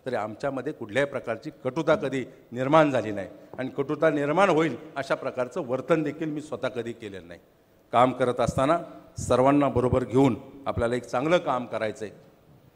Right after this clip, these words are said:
पत्रकार मित्र लिहितात, मला कुणीतरी WhatsApp-वरती काही बातम्या पाठवतात, पण त्याचा उल्लेख देखील मी करल. ज्यावेळेस देशाच्या पंतप्रधान सन्माननीय नरेंद्र मोदी यांनी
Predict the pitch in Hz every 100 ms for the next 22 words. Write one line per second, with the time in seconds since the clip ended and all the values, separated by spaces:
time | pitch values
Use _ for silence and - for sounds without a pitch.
0 | _ _ _ _ _ _ _ _ _ _
1 | _ _ _ _ _ _ _ _ _ _
2 | _ _ _ _ _ 143 151 151 156 156
3 | 156 165 170 156 151 170 156 156 160 160
4 | 165 160 165 156 135 - 160 165 151 170
5 | 160 143 - - - _ 151 160 143 143
6 | 190 185 175 156 156 135 123 - - -
7 | - 123 131 143 135 139 160 156 147 165
8 | 156 147 131 120 110 - - _ _ _
9 | _ _ _ _ _ _ _ _ _ _
10 | _ _ _ _ _ _ - _ - 156
11 | 165 170 156 156 175 185 185 160 151 165
12 | 165 180 185 151 160 170 190 170 170 180
13 | 180 165 165 185 165 180 185 165 -